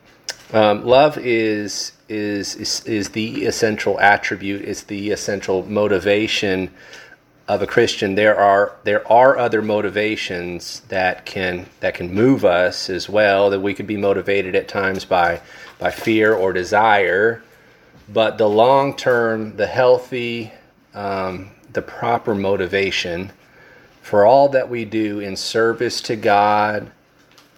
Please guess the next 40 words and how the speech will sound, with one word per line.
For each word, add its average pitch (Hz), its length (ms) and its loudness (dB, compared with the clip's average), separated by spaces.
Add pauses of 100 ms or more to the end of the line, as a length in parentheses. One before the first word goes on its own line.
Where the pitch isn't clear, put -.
(260)
and 104 280 -2
in 98 80 -2
service 98 420 2
to 98 160 -4
others 98 480 0
is 98 220 -4
to 101 100 -4
have, 101 480 2 (100)
is 95 140 -8
to - 80 -8
have 101 160 -2
a 85 60 -2
heart 95 320 0
of, 82 180 -6 (120)
of - 220 -14
love. 87 220 -8 (1300)
Um, 92 440 -4
we 107 140 -2
love 101 220 2
God 98 220 2
with 98 160 -2
all 95 200 4
of 95 120 -2
our 87 320 2
heart, 123 800 2
with 95 200 -8
all 95 200 0
of 90 80 -6
our 85 140 -2
soul, 104 420 0
with 95 140 -6
all 92 180 2
of 92 120 -4
our 87 120 0
mind, 92 460 -2
with 87 100 -10
all 87 140 -4
of 87 80 -4
our 82 80 -2
strength. - 640 -4